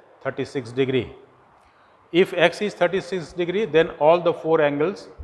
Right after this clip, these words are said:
can easily be obtained of the quadrilateral. So, A equal to two X, that means two into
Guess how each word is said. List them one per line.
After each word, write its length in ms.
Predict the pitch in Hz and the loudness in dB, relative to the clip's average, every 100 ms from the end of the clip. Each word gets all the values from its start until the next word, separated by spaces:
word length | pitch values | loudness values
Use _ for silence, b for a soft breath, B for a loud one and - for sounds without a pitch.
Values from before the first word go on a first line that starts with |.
| - - | -16 -8
can 240 | 135 139 - | -6 -6 -8
easily 320 | 131 135 143 | -8 -4 -2
be 140 | 135 | 2
obtained 440 | 131 123 - 127 95 85 - _ _ - | 2 2 0 -2 -4 -14 -20 _ _ -6
of 160 | 127 117 | -4 -4
the 100 | - | -4
quadrilateral. 600 | 131 127 127 120 113 90 B B | -2 0 0 -2 -6 -10 B B
So, 160 | - - | -20 -6
A 160 | 156 170 | 0 2
equal 260 | 165 165 147 | 2 0 -2
to 80 | |
two 240 | 147 170 170 | -2 2 4
X, 440 | 175 170 - - - _ | 4 0 -16 -18 -20 _
that 200 | 139 135 | -6 -4
means 240 | 143 165 - | -4 -4 -6
two 180 | - 156 | -4 0
into 400 | 151 147 185 | 0 0 -2